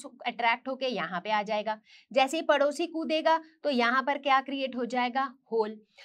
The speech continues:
तो आप देखो यहाँ पे क्या हो रहा है, कूद तो इलेक्ट्रॉन रहा है, but basically इसको देखने का एक नजरिया ये भी है कि होल पहले यहाँ था, फिर यहाँ आया, फिर यहाँ आया, और इस तरीके से हम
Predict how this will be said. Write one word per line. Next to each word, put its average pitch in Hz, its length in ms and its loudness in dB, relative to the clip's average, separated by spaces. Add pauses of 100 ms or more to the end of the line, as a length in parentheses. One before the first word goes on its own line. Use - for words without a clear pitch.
(140)
तो 349 60 8
आप 392 180 12
देखो 403 180 6
यहाँ 440 180 6
पे 440 120 4
क्या 320 260 6
हो 294 160 4
रहा 196 120 0
है, 190 80 -6
कूद 320 400 -2
तो 381 100 0
इलेक्ट्रॉन 359 520 4
रहा 254 220 0
है, 214 180 -4
but 254 160 -6
basically 277 500 -2
इसको 320 240 -4
देखने 254 360 0
का 302 100 0
एक 294 180 -4
नजरिया 247 380 -2
ये 269 200 -4
भी 269 140 -4
है 226 220 0 (340)
कि 320 120 2
होल 294 340 4
पहले 330 260 4
यहाँ 240 380 0
था, 262 220 2
फिर 302 240 -4
यहाँ 220 420 -2
आया, 247 200 -2
फिर 320 260 -2
यहाँ 214 440 2
आया, 247 240 0 (300)
और - 120 4
इस 392 340 0
तरीके 302 340 -2
से 160 260 0 (220)
हम 311 260 6